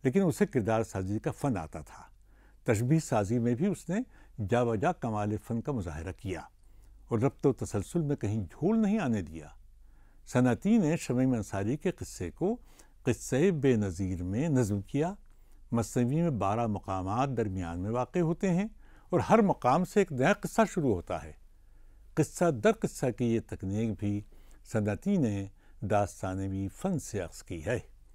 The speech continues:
मसनवी में जा बजा फ़ाकुल फितरी वाक़यात और किरदारों से साबिक़ा बढ़ता है। सनती मंजर निगारी और जुज़ियात निगारी में भी कुदरत कलामी के जौहर दिखाता है।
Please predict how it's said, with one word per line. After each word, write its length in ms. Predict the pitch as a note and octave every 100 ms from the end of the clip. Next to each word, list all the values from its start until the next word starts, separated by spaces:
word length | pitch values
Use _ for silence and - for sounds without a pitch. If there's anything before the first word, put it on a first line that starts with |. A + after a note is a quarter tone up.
| - - - - G#2+
मसनवी 480 | G#2+ - A2 G#2 G2+
में 200 | G#2 E2+
जा 180 | D#3 D#3+
बजा 280 | F2+ E2 D#2+ - - - -
फ़ाकुल 380 | A2+ A2 - G#2+
फितरी 380 | - G2 G#2+ G2
वाक़यात 640 | F#2 F#2+ - F#2 G2+ -
और 60 | G2+
किरदारों 460 | F2+ E2+ E2+ A#2
से 140 | - -
साबिक़ा 440 | - E2 E2 -
बढ़ता 300 | D#3 G2+ F2+
है। 200 | D2 D2 - - - - -
सनती 520 | - A2 G#2+ - A#2 - - -
मंजर 260 | A2 G#2 G#2+
निगारी 520 | F#2+ G2+ A#2+ B2 G2 - - -
और 100 | A2+
जुज़ियात 640 | G2 G2 F#2+ F#2+ A#2 -
निगारी 340 | G#2 F#2 F2+ F#2+
में 160 | F2+
भी 100 | F2+ D#3
कुदरत 440 | G#2 F#2 F2+ -
कलामी 480 | E2+ E2+ E2 G2+ D3
के 140 | G#2 E2
जौहर 260 | E2+ F2
दिखाता 420 | E2+ D#2+ - - D2+
है। 200 | G2